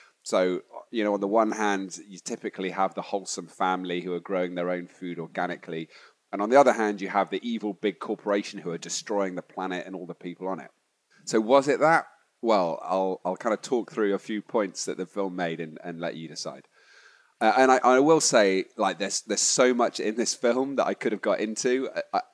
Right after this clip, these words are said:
my first piece that I wrote on it, uh, was about an hour and a half long. <laughs> So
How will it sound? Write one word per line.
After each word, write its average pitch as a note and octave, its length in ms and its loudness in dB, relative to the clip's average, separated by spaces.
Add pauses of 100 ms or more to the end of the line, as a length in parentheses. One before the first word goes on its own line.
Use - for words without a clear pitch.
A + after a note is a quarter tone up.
my A2+ 160 2
first C#3+ 460 2
piece B2+ 260 -4
that G2+ 140 -2
I G2 40 2
wrote G2+ 280 2
on A#2 120 0
it, C3+ 180 0 (120)
uh, F#2 260 -2
was F#2+ 180 -6
about F#2 300 0 (400)
an F#2+ 120 -4
hour G2 180 4
and F#2+ 120 2
a G2 40 -2
half G2 240 0
long. G#2+ 340 -2
<laughs> - 60 -18
So - 400 2